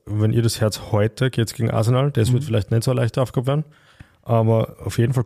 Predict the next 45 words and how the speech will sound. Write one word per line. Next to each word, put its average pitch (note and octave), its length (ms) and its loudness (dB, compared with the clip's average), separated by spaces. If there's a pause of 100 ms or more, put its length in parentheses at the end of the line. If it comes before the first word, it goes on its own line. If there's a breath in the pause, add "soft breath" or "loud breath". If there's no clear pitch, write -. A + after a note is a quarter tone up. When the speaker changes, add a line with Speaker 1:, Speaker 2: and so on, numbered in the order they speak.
Speaker 1:
cool, B2+ 240 2
was A2+ 140 2
da B2+ 100 -4
passiert, A2 360 -2
international G2 600 0
auch, F#2+ 120 0
ja. A#2+ 120 -2 (640 loud breath)
So, D#3 200 0
zum C#3 180 0
Abschluss C#3+ 260 0
jetzt B2 200 -2
noch. A2 200 4 (720 soft breath)
Was, A#2 220 0
was A#2 140 0
passiert C3 260 2
jetzt C#3+ 160 0
mit B2+ 140 0
der A2 80 0
Liga? G#2+ 380 2
Haben A2+ 120 2
wir C3 80 2
bald B2+ 240 0
noch, C3 120 2 (180)
haben A2+ 160 4
wir C3 60 2
noch C3 120 2
lange B2 240 2
Liga? D3 460 2 (840 soft breath)
Speaker 2:
Also, B2+ 200 0
äh, A#2+ 100 0
die, A2+ 260 0 (200)
ich A#2 100 -6
glaub G#2+ 240 2
schon, A#2+ 140 0
dass A2 160 2
die A#2+ 60 2
Liga, G#2+ 220 0 (120)
also A2 160 2
es, G2 100 0
es - 420 -2
wird A#2+ 120 4
nicht A#2+ 100 2
aufhören, A2 380 2
dass G#2+ 180 0
es A2 100 2